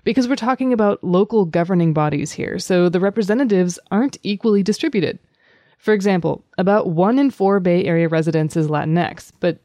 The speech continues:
just thirteen percent of electeds are. So a fifth of Latinx residents in the area actually live in a municipality that doesn't have a single Latinx elected official.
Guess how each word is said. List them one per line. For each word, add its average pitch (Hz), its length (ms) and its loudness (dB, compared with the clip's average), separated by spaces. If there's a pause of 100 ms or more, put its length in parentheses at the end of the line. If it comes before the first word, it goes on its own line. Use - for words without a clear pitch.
just 190 320 -2
thirteen 202 580 -2
percent 180 540 -2
of 156 120 -4
electeds 165 560 -4
are. 151 260 -6 (300)
So 196 320 0 (260)
a 185 80 0
fifth - 560 -4
of 175 200 -4
Latinx 180 500 0
residents 226 460 -2
in 220 60 -2
the 226 120 -2
area 233 380 0 (240)
actually 294 400 0
live 220 400 2
in 208 120 2
a 196 60 4
municipality 190 840 0
that 185 200 -2
doesn't 180 300 -2
have 185 480 -2
a 185 80 0
single 180 480 0
Latinx 175 580 -2
elected 170 320 -4
official. 185 560 -2